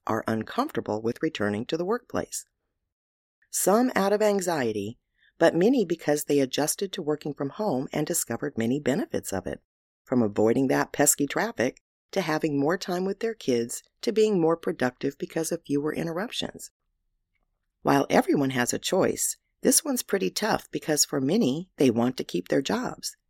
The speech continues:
They just don't want to return to commuting to and working in an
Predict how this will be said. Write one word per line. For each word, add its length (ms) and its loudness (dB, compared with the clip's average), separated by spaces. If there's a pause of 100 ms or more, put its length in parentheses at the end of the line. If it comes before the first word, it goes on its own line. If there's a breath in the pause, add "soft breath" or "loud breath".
(580)
They 120 8
just 240 2
don't 180 0
want 240 0
to 80 -4
return 360 -2
to 80 -4
commuting 520 0
to 460 0
and 160 -2
working 340 -2
in 400 0
an 120 -2